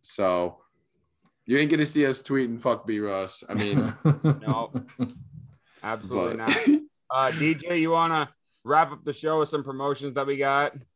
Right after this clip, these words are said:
Speaker 1: Yeah. So as Kyle mentioned earlier in the show, we have a new Coda Sports Cappers, uh, website that's gonna be released T B D either today, tomorrow,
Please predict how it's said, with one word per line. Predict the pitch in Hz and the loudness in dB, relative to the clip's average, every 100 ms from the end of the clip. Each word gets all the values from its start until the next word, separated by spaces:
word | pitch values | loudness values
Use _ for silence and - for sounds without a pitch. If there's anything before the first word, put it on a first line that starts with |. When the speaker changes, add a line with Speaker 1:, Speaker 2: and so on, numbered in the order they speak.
| - | 2
Speaker 1:
Yeah. | 139 175 156 120 | 4 6 4 2
So | - 147 143 143 | 0 2 4 4
as | 131 156 156 | 2 2 0
Kyle | - 135 139 135 | 0 2 2 2
mentioned | 127 131 131 127 117 | -2 -4 -4 -6 -2
earlier | 123 127 123 | 0 2 0
in | 120 | -2
the | 117 | -4
show, | - 123 120 120 120 | -4 -2 0 2 0
we | 95 117 110 | 0 -2 -2
have | 117 117 110 | -2 -2 -2
a | 104 | -4
new | 107 123 131 127 | -2 -2 0 -2
Coda | - 127 123 120 | -4 -2 -2 -2
Sports | - 117 113 - | -4 -6 -6 -6
Cappers, | 110 107 110 107 104 - - - | -2 -2 0 -2 -4 -10 -16 -6
uh, | - 92 90 90 - _ _ _ _ _ _ | 0 2 2 0 -6 _ _ _ _ _ _
website | 139 139 131 143 127 123 - | 0 2 2 2 4 2 -2
that's | 110 104 | -6 -8
gonna | - 117 | -6 -2
be | 107 110 | 0 2
released | 110 113 113 113 - | 2 2 0 -2 -4
T | 123 | -4
B | 117 110 | -2 -2
D | 110 110 104 85 | 0 2 0 -2
either | 107 104 | -2 -4
today, | - 107 113 113 | -6 -4 -2 -2
tomorrow, | 107 107 104 104 101 104 101 98 | -4 -4 -2 0 0 0 -2 -4